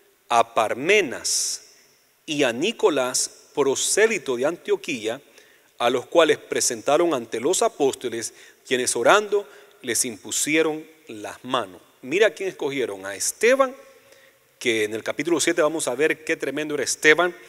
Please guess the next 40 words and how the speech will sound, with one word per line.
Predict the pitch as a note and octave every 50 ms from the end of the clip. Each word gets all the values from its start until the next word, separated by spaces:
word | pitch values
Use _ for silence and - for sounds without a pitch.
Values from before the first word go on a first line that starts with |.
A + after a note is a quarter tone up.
| - - - - - - - - _ -
Yo | A2+ C#3 -
creo | G#3 A3 G#3
que | - F3
Esteban | - - - F3+ F#3+ G3+ G3 F#3+ F3+
era, | F3 E3+ F3 F#3 F#3 F3 D#3+ C#3 B2 A#2 G#2+ G#2+ - - _
era, | - C3 C3+ D3 D#3+ E3 D#3
este, | C#3 A#2+ - - - - A#2+ A2 G#2+ G2 F#2+ F#2+ F#2+ F#2+ - _ _ _ _ _ _ _ _ _ _
judío, | - - D3 C#3+ C#3 F3+ F#3 D#3 C3+
yo | B2+ C3 B2+ -
en | - C#3
mi | A#2+ A#2
mente | A#2+ D3 D#3 - D3
siempre | D#3 D#3 D#3 D3+ F3
lo | D3 C3+
tenía | - B2 B2+ D3 D3+ C#3+
como | C3+ C#3 A#2+ C3+
un | D#3 D3
judío, | C3+ D3 D3 F#3+ G#3 G#3 G#3 G3+ F#3+ - - - - - - _ _ _ _ _ _ _ _
cien | - - - D#3+ D#3
por | - F3 C#3+ -
ciento | - F#3+ F3+ D3 - B2
nacido | B2+ D3 - - D#3 D#3+ E3
en | D#3+ D#3+
Israel, | D3 C3 C#3 C#3 C#3 D#3 E3+ E3 -
criado | C#3+ C#3+ C#3+ C#3+ D3 D3 D#3 -
en | - D3 A#2 A2
la | G#2+
nación | G#2+ G2 F#2 - C#3+ C#3 C#3
de | C#3 C3
Israel. | A#2 G#2+ - - A2 A#2 C3+ E3 F3+ C#3+ G#2 F2 - - - - - - - - _ _ _ _ _ _ _ -
Pero | D3 D3 D3+ D3+ F3+
algunos | F3 C#3 C3 D3 E3+ F#3 -
piensan | - F3+ F3+ - - G3+ F3+ D#3+
de | D3+ -
que | - - C#3+ C3 C3+ - - - E3 C#3
él | C#3+ D#3+
era | E3 E3+ F3 E3+
de | D3+ D3
los | C3+ A#2+ A#2 G#2+ - -
griegos, | D3 D3+ F3 G#3+ B3 A#3 D#3+ A#2 - - - - - -